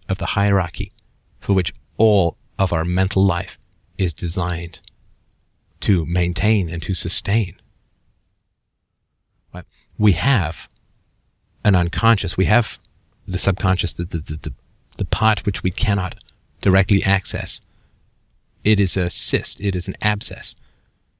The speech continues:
which has developed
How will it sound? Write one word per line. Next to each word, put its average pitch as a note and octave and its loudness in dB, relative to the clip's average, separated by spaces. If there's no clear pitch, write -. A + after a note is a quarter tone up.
which G#2 0
has F#2 0
developed A2+ 2